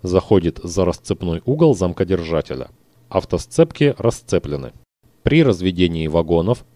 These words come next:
лапа замкодержателя под действием веса удерживаемых деталей,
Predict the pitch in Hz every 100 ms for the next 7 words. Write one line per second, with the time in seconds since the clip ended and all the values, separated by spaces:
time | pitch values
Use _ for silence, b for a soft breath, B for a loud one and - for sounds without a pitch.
0 | _ - 92 110 90 82 82 87 80 82
1 | 90 110 151 165 - 113 95 98 87 -
2 | 92 87 90 - 82 80 82 78 73 73
3 | 73 78 82 - 87 95 151